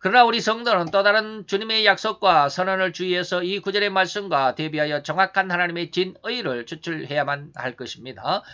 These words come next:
다시 말하면, 자, 한번, 아, 예수 안에서는 절처-, 어, 절대 결코 정죄함이 없다라고 그랬는데 제가 이제 다시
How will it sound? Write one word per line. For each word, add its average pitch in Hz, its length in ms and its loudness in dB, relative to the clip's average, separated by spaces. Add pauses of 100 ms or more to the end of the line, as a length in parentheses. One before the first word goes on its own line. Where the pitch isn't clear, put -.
(120)
다시 156 220 -4
말하면, 147 640 0 (520)
자, 139 360 2 (260)
한번, 226 920 -2
아, 190 340 6
예수 208 300 4
안에서는 196 420 4
절처-, 202 320 2
어, 175 340 2
절대 202 720 2
결코 185 680 4
정죄함이 170 520 0
없다라고 180 720 2
그랬는데 160 600 -6
제가 165 260 -2
이제 170 180 -4
다시 175 420 -4